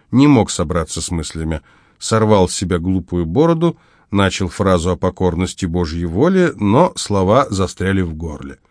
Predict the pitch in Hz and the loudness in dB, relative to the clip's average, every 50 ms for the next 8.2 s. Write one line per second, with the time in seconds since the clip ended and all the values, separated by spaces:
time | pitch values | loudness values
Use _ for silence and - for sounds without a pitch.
0 | _ _ _ _ _ _ _ _ _ _ _ - 190 208 180 - 202 202 196 196 | _ _ _ _ _ _ _ _ _ _ _ 2 2 2 2 0 0 2 2 4
1 | 196 185 131 98 87 80 - - - 95 87 85 82 82 82 80 82 76 95 85 | 4 4 4 4 2 0 -2 -6 -2 0 0 2 2 0 0 0 -2 -2 -2 0
2 | 95 107 101 - - 127 120 113 107 98 - - - - - - - - - 117 | 0 0 0 2 4 4 4 4 4 0 -2 -8 -16 -20 -20 -20 -10 -4 0 2
3 | 135 151 165 165 123 92 85 87 87 90 98 101 90 80 - - - 98 - - | 4 4 6 4 4 4 2 0 0 2 2 0 0 -2 -4 -8 -10 -12 -14 -18
4 | _ _ _ _ _ _ _ _ _ 90 104 107 110 107 117 139 165 170 156 151 | _ _ _ _ _ _ _ _ _ 2 2 4 4 4 4 4 4 4 4 2
5 | 143 131 120 113 104 92 85 - _ _ _ _ _ _ - 98 104 85 82 104 | 2 2 4 2 2 0 -2 -4 _ _ _ _ _ _ -2 -2 -2 0 2 2
6 | 107 101 92 85 110 135 151 139 120 107 98 95 90 80 78 98 120 127 120 110 | 2 2 2 2 2 2 4 4 4 4 2 2 0 0 0 2 2 4 4 2
7 | 98 - - - 92 76 - - 120 120 98 101 85 87 82 87 107 127 123 - | 0 0 -4 -8 -10 -6 0 2 2 2 2 0 -2 -2 -4 -2 -2 -2 -2 0
8 | - 101 85 | 0 0 0